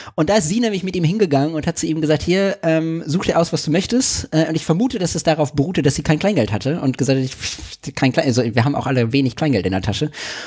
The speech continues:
Und sie hat gesagt, „Such dir aus, was du möchtest.“ Und er hat sich dann so, so ein Oreo-Donut ausgesucht und noch irgend-, und dann, äh, meinte sie, „Nee, aber willst du noch irgendwas? So, such dir gerne noch irgendwas aus, nimm irgendwas.“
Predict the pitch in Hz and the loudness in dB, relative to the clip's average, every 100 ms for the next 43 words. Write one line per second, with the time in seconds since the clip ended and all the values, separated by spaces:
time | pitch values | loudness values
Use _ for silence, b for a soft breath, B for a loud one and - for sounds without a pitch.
0 | B 160 151 147 151 160 143 196 180 160 | B 0 0 2 2 4 0 0 0 0
1 | 160 160 147 156 180 185 165 151 143 - | 2 0 2 0 0 -4 -2 0 0 0
2 | 147 139 127 120 113 - 220 208 190 175 | 0 2 0 -2 -2 -2 2 2 2 2
3 | 165 156 147 170 156 147 139 - 143 156 | 2 0 0 2 2 2 -2 -2 -4 0
4 | 127 135 135 131 135 127 131 127 131 135 | 0 2 0 0 2 0 2 2 0 0
5 | 131 135 143 151 208 262 208 190 196 196 | 2 2 2 2 2 2 2 0 -2 -2
6 | 233 214 196 196 196 175 185 180 185 170 | 0 0 2 0 2 -2 0 0 2 0
7 | 190 196 165 170 - 170 170 180 156 160 | 0 0 0 0 0 0 0 0 0 -2